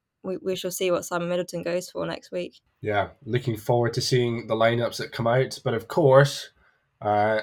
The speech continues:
Speaker 2: as the clock goes red in New Zealand against Australia, uh, Australia have just been penalised for coming off their feet. Uh, the ball's out of touch, and New Zealand, they're off to winning ways in their World Cup campaign.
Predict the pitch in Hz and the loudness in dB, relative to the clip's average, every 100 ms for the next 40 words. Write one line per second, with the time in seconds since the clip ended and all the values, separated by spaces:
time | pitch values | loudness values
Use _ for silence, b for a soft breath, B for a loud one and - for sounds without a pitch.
0 | - 113 113 - 113 - 147 139 - - | -2 -2 -2 -4 -6 -2 -2 -2 -6 -6
1 | 123 117 107 117 131 127 120 110 107 104 | -2 -2 0 2 4 4 -2 -4 -4 -4
2 | 123 120 104 104 101 - 104 101 - - | -4 -2 -2 -2 -4 -8 -8 -8 -10 -12
3 | - 117 107 104 101 - 110 95 98 107 | -6 0 2 2 0 -6 -10 -6 -6 -6
4 | - 135 120 110 113 - 110 107 139 117 | 0 0 2 -2 -4 -6 -8 -2 0 2
5 | 110 110 104 - 120 107 101 95 104 92 | 2 2 0 -6 -6 -4 -4 -6 -8 -10
6 | - 101 98 - _ _ _ _ _ - | -8 -8 -8 -16 _ _ _ _ _ -14
7 | 90 90 90 95 120 131 127 - 107 101 | -8 -6 -6 -4 4 4 4 0 -2 -2
8 | 101 - 104 - 101 98 107 110 120 110 | -6 -4 -4 -4 -8 -6 -4 -2 -2 -2
9 | 101 - - 120 120 107 - 107 104 107 | -4 -10 -10 -4 2 2 0 -6 -4 -2
10 | 101 98 95 92 92 95 92 90 92 90 | -2 -4 -4 -6 -10 -8 -8 -6 -6 -8
11 | - - 90 - - 90 - 95 90 | -12 -10 -10 -10 -14 -14 -10 -10 -10